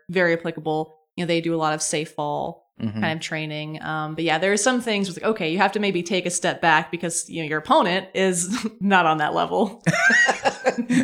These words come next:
Speaker 2: Yeah, yeah, don't take him out yet. Yeah,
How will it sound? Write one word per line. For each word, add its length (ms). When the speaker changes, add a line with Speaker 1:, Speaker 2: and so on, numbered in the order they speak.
Speaker 2:
Yeah, 680
yeah, 220
don't 280
take 180
him 120
out 180
yet. 380
Yeah, 160